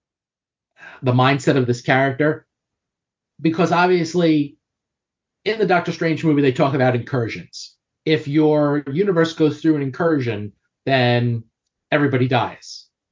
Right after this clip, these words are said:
Everybody in the entire universe dies. It's like two universes colliding into each other and nothing is left.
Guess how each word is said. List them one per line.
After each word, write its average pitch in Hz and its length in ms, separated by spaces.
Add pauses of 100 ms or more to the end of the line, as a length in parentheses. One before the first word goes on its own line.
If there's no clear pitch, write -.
(120)
Everybody 147 420
in 139 60
the 135 100
entire 151 360
universe 127 440
dies. 101 500 (440)
It's 123 180
like 127 460 (240)
two 233 140
universes 143 1040 (400)
colliding 160 560
into 151 340
each 123 160
other 110 460 (400)
and 120 520 (560)
nothing 139 380
is 127 140
left. - 420